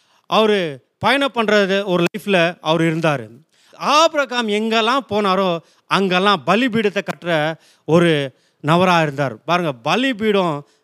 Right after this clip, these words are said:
தேவனுக்கு ரொம்ப உகந்த காரியம்,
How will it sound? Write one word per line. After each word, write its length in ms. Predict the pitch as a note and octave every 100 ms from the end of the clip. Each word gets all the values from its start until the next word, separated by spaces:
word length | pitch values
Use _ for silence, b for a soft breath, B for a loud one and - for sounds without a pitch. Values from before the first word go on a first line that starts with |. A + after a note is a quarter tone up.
| _ _ A#2+
தேவனுக்கு 840 | F3+ A3 G#3 F#3+ - E3 D3 D#3 _ _
ரொம்ப 640 | - D#3 G#3 G#3 F#3+ D#3+ D#3+ _ _
உகந்த 420 | - C#3 F#3+ F#3
காரியம், 480 | F3 D3+ D3 B2+ G2+